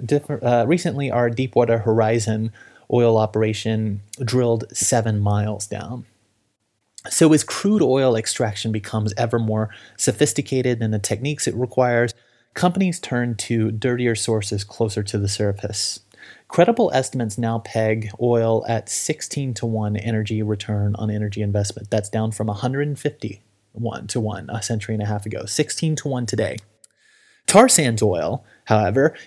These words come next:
is five-to-one. That's the dirtiest and costliest of all petroleum alternatives,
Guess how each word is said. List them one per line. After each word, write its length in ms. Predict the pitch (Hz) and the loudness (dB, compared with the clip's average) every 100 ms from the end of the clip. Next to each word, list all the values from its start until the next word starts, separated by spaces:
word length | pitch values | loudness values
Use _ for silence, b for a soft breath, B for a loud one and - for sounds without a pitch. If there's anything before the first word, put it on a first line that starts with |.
| - | 2
is 220 | 131 127 | 2 2
five-to-one. 840 | - - 107 98 - 78 - - - B B - | -6 -2 0 0 -6 -10 -10 -12 -14 B B -8
That's 360 | 101 110 127 - | 2 6 6 4
the 120 | 113 | 2
dirtiest 460 | 113 165 185 - | 6 6 4 0
and 100 | 151 | -2
costliest 640 | 135 135 139 - - - - | 0 2 2 0 -4 -4 -2
of 160 | 110 | 0
all 200 | 117 120 | 4 4
petroleum 500 | 117 104 117 110 101 | 2 0 0 2 2
alternatives, 720 | 104 101 - 104 104 - - | 0 -2 -4 -4 -4 -6 -8